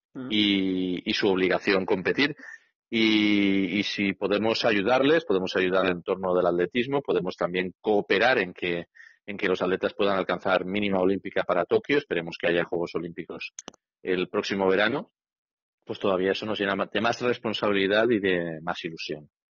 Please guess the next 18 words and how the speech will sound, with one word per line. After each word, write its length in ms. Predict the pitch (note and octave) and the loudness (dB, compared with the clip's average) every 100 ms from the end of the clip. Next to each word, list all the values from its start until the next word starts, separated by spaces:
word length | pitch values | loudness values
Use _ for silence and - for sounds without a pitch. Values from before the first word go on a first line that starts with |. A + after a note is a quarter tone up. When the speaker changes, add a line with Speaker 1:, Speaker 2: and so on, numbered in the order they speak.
| _ _ _ _ | _ _ _ _
Speaker 1:
Si 180 | - D3+ | -6 0
ya 100 | E3 | 2
de 80 | G3 | 4
por 180 | G3+ | 2
sí, 120 | - F#3 | 2 4
mm, 760 | E3+ D#3+ C#3+ D3+ D3+ C#3+ B2+ | 6 4 2 -4 -4 -4 -4
para 220 | C#3 C#3 | -4 -4
montar 400 | C#3+ C3+ D#3 D#3 | -4 0 0 2
todo 100 | E3 | 2
el 80 | D#3 | 2
dispositivo, 720 | D3+ D3+ D3 D3 D#3 D#3+ C#3+ | 2 -2 -4 -2 2 4 4
¿no? 460 | C#3+ F#3 F#3 D3+ C3+ | 2 2 4 4 4
De, 140 | C3 | 2
de, 340 | A#2+ C3 B2+ A#2+ | 0 -2 -2 -2
de 280 | A#2+ A#2 | -2 -4
una 200 | A#2+ C3+ | -6 -6
edición 1080 | C3+ C3+ C#3 C3+ C3 B2+ A#2+ A2+ G2+ D#2 - | -6 -4 0 0 -2 -8 -8 -10 -10 -14 -12
normal, 840 | B2+ C#3 C3 D3 C#3 C3 B2 A#2 | -6 -4 0 0 0 0 -6 -8